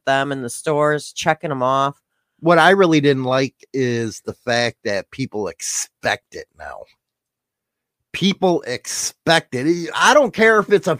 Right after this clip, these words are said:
Speaker 2: fifth cousin far removed from freaking Dwight Eisenhower. They, them assholes think they deserve something. They do. Uh, I don't care who it is. They always, uh, expect it.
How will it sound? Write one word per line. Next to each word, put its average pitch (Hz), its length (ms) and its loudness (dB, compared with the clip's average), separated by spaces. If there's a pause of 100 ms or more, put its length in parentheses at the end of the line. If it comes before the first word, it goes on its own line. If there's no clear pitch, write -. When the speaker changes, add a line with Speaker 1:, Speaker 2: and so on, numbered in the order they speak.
Speaker 2:
fifth 240 240 4
cousin 196 680 2
far 226 280 4
removed 202 520 2
from 170 300 -2
freaking 190 380 0
Dwight 202 420 2
Eisenhower. 113 880 0 (560)
They, 196 360 6
them 196 380 2
assholes 196 540 2
think 196 220 -4
they 202 180 4
deserve 202 440 4
something. 80 520 -8 (1400)
They 202 200 6
do. 160 400 0 (1120)
Uh, 139 280 -4 (220)
I 226 160 4
don't 285 220 4
care 226 260 6
who 320 200 2
it 330 80 0
is. 180 340 6
They 190 200 6
always, 214 420 4
uh, 196 340 2
expect - 600 -2
it. - 140 -10